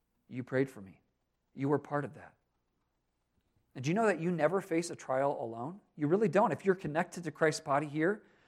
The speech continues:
when you hurt, we hurt. When you go through those trials and troubles, you don't go through them alone. So often we have isolated ourselves, and even in our prayers, to where we're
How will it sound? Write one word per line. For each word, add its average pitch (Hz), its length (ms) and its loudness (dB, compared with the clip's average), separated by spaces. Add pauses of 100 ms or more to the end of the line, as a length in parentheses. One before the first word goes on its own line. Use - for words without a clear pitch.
(140)
when 214 340 10
you 226 240 6
hurt, 208 400 8 (380)
we 180 240 6
hurt. 151 260 0 (600)
When 196 240 6
you 262 100 10
go 196 220 12
through 226 200 2
those 202 200 10
trials 196 400 10
and 180 80 -6
troubles, 208 360 8
you 180 100 0
don't 208 300 8
go 226 180 8
through 254 160 -4
them 175 120 -2
alone. 254 320 -4 (1700)
So 156 200 6
often 170 440 10
we 131 300 4 (580)
have 139 220 0
isolated 156 640 8
ourselves, 120 480 6
and 156 140 -10
even 190 260 -2
in 170 100 -2
our 139 140 4
prayers, 196 560 -4 (1040)
to 156 100 -10
where 147 160 8
we're 147 320 6